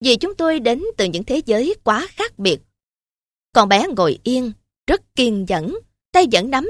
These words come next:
chặt mấy cái kẹp, nhưng không hề mở chúng ra khỏi bao. Nó cứ mân mê, vuốt ve chúng mãi, nhưng vẫn không chịu mở ra.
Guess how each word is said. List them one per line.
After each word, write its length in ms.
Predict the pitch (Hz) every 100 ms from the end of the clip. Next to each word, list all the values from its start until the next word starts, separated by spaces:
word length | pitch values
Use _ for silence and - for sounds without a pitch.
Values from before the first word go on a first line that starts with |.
| 480
chặt 180 | 214 165 -
mấy 180 | 226
cái 140 | 330 392 -
kẹp, 200 | 190 165 _ _ _
nhưng 240 | 254 277 254
không 160 | 403
hề 240 | 277 226 185
mở 280 | 180 180 359
chúng 120 | 359 381
ra 140 | 339
khỏi 280 | - 160 262
bao. 280 | 269 269 262 - _ _ _ _ _
Nó 240 | 220 254 339
cứ 100 | 349
mân 340 | 302 311 311
mê, 280 | 294 311 320 - _
vuốt 200 | 208 277 -
ve 280 | 220 220
chúng 300 | 202 247 302 381
mãi, 280 | 196 165 381 466 _ _
nhưng 180 | 359 370
vẫn 160 | 240 262
không 160 | 415
chịu 260 | 370 208 185
mở 240 | 214 190 403
ra. 240 | 320 339